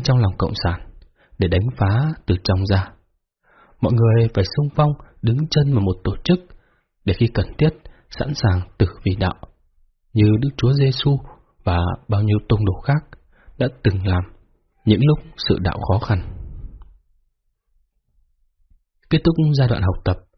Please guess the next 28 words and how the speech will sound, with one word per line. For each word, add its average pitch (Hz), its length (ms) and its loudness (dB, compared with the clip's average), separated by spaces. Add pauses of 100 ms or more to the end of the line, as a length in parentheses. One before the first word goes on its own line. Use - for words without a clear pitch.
(300)
thư 117 320 4
của - 100 -2
Khâm 107 260 -2
Mạng 101 200 -2
Tòa 90 200 -2
Thánh, 104 240 0 (680)
Tòa 98 120 2
Giám 101 360 0
ở 117 120 2
xã - 60 -4 (120)
Toài 95 180 2 (420)
cử 101 80 2 (100)
thêm 127 360 2
Mạnh 110 160 -4
Trọng 98 220 -4
Niệm, 95 160 0 (800)
Phạm 113 140 -2
Huy 110 160 2 (100)
Châu 120 180 4 (400)
và - 80 -2
Nguyễn 120 260 -2
Bá 107 180 0
Khánh 107 200 -2 (140)
Sơn 117 120 4 (520)
là 95 360 0
những 135 180 -2
kẻ 107 80 2 (120)
soạn 95 120 -2